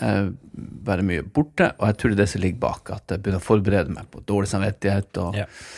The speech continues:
Speaker 1: litt sånne ting. Og i dag har vært litt til helvete med han minste karen. Eh,
Speaker 2: Å, ja.
Speaker 1: jo, det skal du få høre, for det at, eh, i går så var vi på besøk hos dere her.
Speaker 2: Ja.
Speaker 1: Og så hadde de lyst til å se på,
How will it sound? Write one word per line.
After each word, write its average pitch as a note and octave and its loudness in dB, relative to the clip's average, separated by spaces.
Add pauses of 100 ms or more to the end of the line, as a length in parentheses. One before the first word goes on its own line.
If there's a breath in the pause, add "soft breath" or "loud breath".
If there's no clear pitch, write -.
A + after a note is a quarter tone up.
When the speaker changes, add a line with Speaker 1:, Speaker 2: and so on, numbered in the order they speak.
(400 loud breath)
Speaker 1:
litt G#2+ 2
sånne F2+ -4
ting. G2 -6
Og A#2 6
i E3+ 8
dag A#3 6
har F#3+ 4
vært C#3 2
litt B2 2
til G#2+ 6
helvete A2 4
med G2 4
han F#2+ 4
minste C3 2 (120)
karen. F#2+ 4 (180)
Eh, G2+ -2
Speaker 2:
Å, E3+ 4
ja. D3+ 6 (100)
Speaker 1:
jo, C#4 6
det F3+ 6
skal G3 2
du F3 0
få E3+ 10
høre, A#2+ 6
for - 0
det C#3 8
at, B2 2
eh, A2+ 8
i B2+ 4
går F3 6
så C3+ 0
var C#3+ 6
vi C3+ -6
på A#2 0
besøk C#3+ 4
hos G2+ 0
dere B2 4
her. E2+ 2 (100)
Speaker 2:
Ja. C#3+ 6 (600 loud breath)
Speaker 1:
Og B2 4
så A#2 4
hadde A#2+ 4
de C3 4
lyst B2 2
til G#2 0
å - -4
se B2 4
på, G2 4